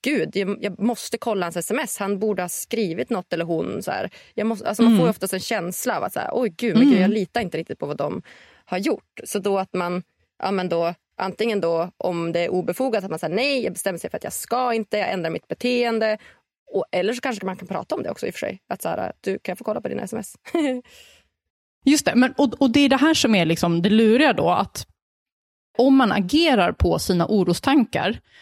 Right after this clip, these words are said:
Speaker 2: så går man med i den här, liksom, psykologiska spiralen. Så även om man blir lugnare i stunden av att till exempel då kolla S M S en, så leder det till att nästa gång så kommer känslorna larma lika starkt igen.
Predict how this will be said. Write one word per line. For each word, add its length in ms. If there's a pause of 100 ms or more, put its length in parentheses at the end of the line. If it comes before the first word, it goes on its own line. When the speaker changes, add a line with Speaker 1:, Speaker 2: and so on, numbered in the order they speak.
(200)
Speaker 2:
så 200
går 220
man 180
med 240
i 40
den 140
här, 140
liksom, 200
psykologiska 720
spiralen. 720 (360)
Så 120
även 320
om 100
man 180
blir 340 (180)
lugnare 540
i 60
stunden 600
av 220
att 140
till 100
exempel 420
då 220 (160)
kolla 300
S 140
M 60
S 220
en, 220 (760)
så 160
leder 260
det 60
till 120
att 80
nästa 480
gång 400 (300)
så 100
kommer 220
känslorna 560
larma 440
lika 280
starkt 420
igen. 380